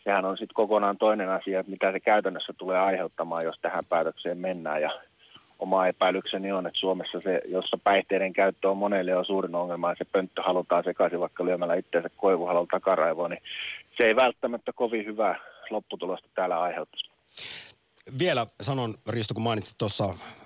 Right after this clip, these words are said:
Speaker 2: esimerkiksi huumerikollisuuden, niin poliisin mukaan huumausainerikosten määrä on kasvanut Suomessa jo neljättä vuotta peräkkäin. Edellisvuodesta kasvua peräti kahdeksan prosenttia. Mutta yli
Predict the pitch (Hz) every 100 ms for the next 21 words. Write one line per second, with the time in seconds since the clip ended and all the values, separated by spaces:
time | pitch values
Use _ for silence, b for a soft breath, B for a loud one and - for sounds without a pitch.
0 | - 104 101 101 104 123 107 90 101 120
1 | 123 101 90 82 98 90 90 90 90 90
2 | - 135 170 123 104 98 98 139 127 104
3 | - 95 104 104 95 92 110 104 87 85
4 | 110 98 85 - 107 90 - 87 85 113
5 | 156 101 87 - 85 85 82 - - -
6 | 107 104 98 78 _ - 78 87 104 107
7 | 85 - 92 82 - - 101 101 - 85
8 | 90 87 - - 131 143 - - 85 80
9 | - _ - 120 107 - - _ - -
10 | - 120 185 190 - _ - - B B
11 | B B 143 202